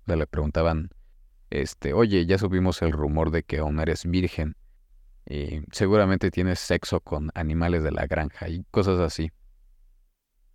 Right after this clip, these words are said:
Lo que no sabía Billy es que una de sus personalidades, Philip, que era un neoyorquino de barrio, ya había tenido sexo.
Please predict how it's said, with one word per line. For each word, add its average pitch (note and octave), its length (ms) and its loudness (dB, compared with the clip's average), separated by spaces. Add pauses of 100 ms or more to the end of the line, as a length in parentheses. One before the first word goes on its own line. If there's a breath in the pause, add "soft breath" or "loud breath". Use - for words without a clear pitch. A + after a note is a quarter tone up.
(440)
Lo E2+ 160 2
que F2+ 100 0
no F2+ 100 4
sabía G#2+ 280 6
Billy A2 440 2 (760)
es - 200 -6
que F#2 580 2 (320)
una A#2+ 220 6
de G#2+ 100 6
sus F#2 160 -4
personalidades, G2 920 2 (180)
Philip, E3+ 320 2 (580)
que F#2+ 80 0
era G2 160 4
un G2 140 0 (120)
neoyorquino F#2+ 720 2
de A#2+ 100 6
barrio, A2 400 4
ya G2+ 280 4
había A2+ 160 4
tenido G2+ 340 0
sexo. - 400 -4